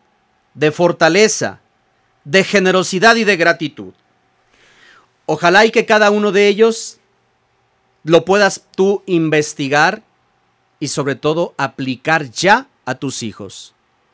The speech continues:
Si nunca los educaste en esto, empieza a platicar de ello con ellos.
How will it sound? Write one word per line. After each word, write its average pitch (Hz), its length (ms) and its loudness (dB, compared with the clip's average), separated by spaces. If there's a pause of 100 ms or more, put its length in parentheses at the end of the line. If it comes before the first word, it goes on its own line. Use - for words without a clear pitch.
(240)
Si 175 300 0
nunca 277 460 4
los 202 200 0
educaste 170 520 0
en 156 100 2
esto, 208 520 0 (500)
empieza 190 540 -2
a 190 60 -6
platicar 180 540 -6
de 180 180 -4
ello 175 260 -4
con 170 180 -6
ellos. - 800 -14